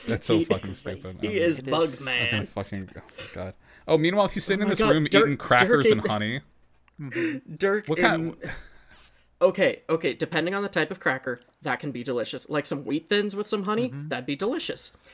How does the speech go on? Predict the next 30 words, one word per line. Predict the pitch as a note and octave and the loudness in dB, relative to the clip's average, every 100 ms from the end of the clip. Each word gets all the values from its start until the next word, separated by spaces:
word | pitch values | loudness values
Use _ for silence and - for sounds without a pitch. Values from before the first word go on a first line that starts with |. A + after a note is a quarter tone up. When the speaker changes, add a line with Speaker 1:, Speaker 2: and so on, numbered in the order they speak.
| - D#3+ | -18 -12
Speaker 3:
Yeah. | F3+ | -4
Speaker 2:
Some | - D#3 | -2 2
fucking | E3+ E3+ D3 | 2 2 0
Speaker 1:
Sure. | - B3+ D4 | 2 4 4
Speaker 2:
saltines | C4+ F#3 | 0 -2
with | G3 - | -4 -2
honey, | G3 A3+ | 0 0
goddamn | - E3+ F3 F3+ F3 | 0 0 0 0 -2
no. | F3+ D#3+ B2+ | -2 -4 -4
Speaker 3:
Uh, | G#2+ - _ D3 _ _ - | -8 -14 _ -20 _ _ -4
graham | A#2 A#2+ | 0 2
Speaker 1:
That's | C#3 C#3+ | 2 2
what | A2 | 2
I | G2+ | 2
Speaker 3:
crackers | |
Speaker 1:
thought | F#2+ | -2
Speaker 3:
with | F2+ | -2
honey, | F2 | -4
Speaker 1:
immediately. | F2 E2+ F2 | -6 -8 -10
Speaker 3:
pretty | - - | -12 -12
good. | - _ - | -20 _ -2
Speaker 1:
Oh, | G#3+ A#3+ B2 F#2+ A#2+ | 4 6 6 2 0
okay, | - F#2 | -2 -4
now | C3+ | -2
we're | G#2+ | -2
Speaker 3:
Or | |
Speaker 1:
talking. | - G2 - A#2+ | -2 -2 -2 -2
Speaker 3:
animal | C3+ D#3+ | -2 -4
crackers, | E3 F3+ E3 F#3 F3+ F3+ | -2 -4 -4 -10 -12 -10
yeah. | D3+ | -10